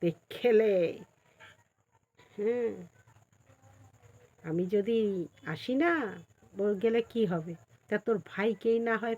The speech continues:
পাঠিয়ে দিস এখানে পেটের নাড়ি বার করার জন্য। দূর থেকে অনেক কিছু হুমকি দুমকি দেওয়া যায়, কাছে এসে করতে গেলে না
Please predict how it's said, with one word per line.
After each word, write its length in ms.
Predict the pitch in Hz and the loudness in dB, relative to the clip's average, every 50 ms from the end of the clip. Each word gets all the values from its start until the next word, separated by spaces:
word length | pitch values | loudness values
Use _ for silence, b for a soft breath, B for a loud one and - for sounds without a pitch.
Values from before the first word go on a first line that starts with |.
| - | -4
পাঠিয়ে 380 | - 214 196 - - - 226 233 | -4 -4 -4 -4 -4 -2 0 0
দিস 260 | 214 247 262 269 - - - _ B B B B B B _ | 0 0 -2 -2 -4 -6 -14 _ B B B B B B _
এখানে 320 | 214 202 196 226 233 226 220 | -8 -4 -2 0 0 0 0
পেটের 340 | - - 220 208 - 208 208 | 0 -2 -2 0 0 0 0
নাড়ি 260 | 208 208 208 208 214 | 0 0 2 0 0
বার 200 | 202 214 208 208 208 | 2 2 0 0 0
করার 320 | - 233 226 226 226 208 185 | -2 0 0 0 0 -2 -4
জন্য। 320 | - - 233 220 220 220 220 233 247 _ _ _ _ _ _ _ _ _ _ _ _ _ _ _ _ _ _ _ _ _ _ _ _ _ _ _ _ _ _ _ _ _ _ _ _ _ _ _ _ _ _ _ _ _ _ _ _ _ _ _ _ _ _ _ _ _ _ _ _ _ _ _ _ B B B B B B _ | -4 -4 -2 -2 -2 -2 -4 -6 -8 _ _ _ _ _ _ _ _ _ _ _ _ _ _ _ _ _ _ _ _ _ _ _ _ _ _ _ _ _ _ _ _ _ _ _ _ _ _ _ _ _ _ _ _ _ _ _ _ _ _ _ _ _ _ _ _ _ _ _ _ _ _ _ _ B B B B B B _
দূর 220 | 190 156 226 240 226 - _ | -2 0 0 0 0 -2 _
থেকে 220 | - 254 226 - 262 | -4 -4 -4 -2 0
অনেক 220 | 247 233 226 233 226 - | 2 4 4 4 2 0
কিছু 220 | - 214 - 254 220 | -4 -6 -4 -4 -4
হুমকি 320 | 180 220 214 202 202 233 220 | -2 -2 -4 -2 -4 -4 -4
দুমকি 340 | 220 233 226 214 - 226 190 | -4 -4 -4 -4 -4 -6 -4
দেওয়া 280 | 170 185 175 165 160 160 | -4 -2 -2 -2 -4 -6
যায়, 260 | 156 160 156 160 165 - _ _ _ _ _ _ _ _ _ - _ _ _ _ _ _ _ _ _ - - _ _ _ - | -6 -8 -10 -12 -14 -18 _ _ _ _ _ _ _ _ _ -20 _ _ _ _ _ _ _ _ _ -20 -20 _ _ _ -10
কাছে 320 | - 196 180 175 - - 226 233 | -6 -6 -6 -6 -2 0 2 2
এসে 220 | 208 - - 226 | 2 0 -4 -6
করতে 340 | - - 220 202 - - 214 202 | -4 -4 -6 -8 -4 -4 -2 -2
গেলে 220 | 226 226 262 320 | 0 0 2 2
না 160 | 330 320 269 | 2 0 0